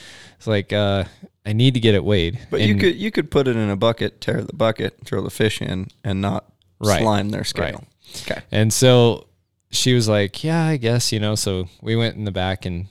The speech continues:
Speaker 1: we did something similar to that. They had, like, some rags that, you know, we could put over the scale. And the certified scale, it has, like, a,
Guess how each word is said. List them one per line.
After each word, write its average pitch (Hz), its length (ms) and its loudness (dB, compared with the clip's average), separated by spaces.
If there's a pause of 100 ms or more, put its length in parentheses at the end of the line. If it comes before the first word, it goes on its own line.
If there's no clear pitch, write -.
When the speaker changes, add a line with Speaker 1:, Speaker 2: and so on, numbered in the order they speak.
(220)
Speaker 1:
we 123 160 -2
did 135 320 2
something 110 360 0
similar 107 320 2
to 107 60 2
that. 104 280 -2
They 101 120 -4
had, 95 320 -4 (220)
like, 92 320 -12
some 95 240 -6
rags 98 380 -2
that, 90 140 -8 (120)
you 98 180 -10
know, 95 60 -4
we 95 100 -4
could - 140 -16
put 95 120 -4
over 92 220 -6
the - 100 -10
scale. - 420 -6 (540)
And 113 200 2
the 113 60 2
certified 135 520 4
scale, 117 340 2
it 95 120 -4
has, 117 260 0
like, 107 200 -2
a, 85 260 -4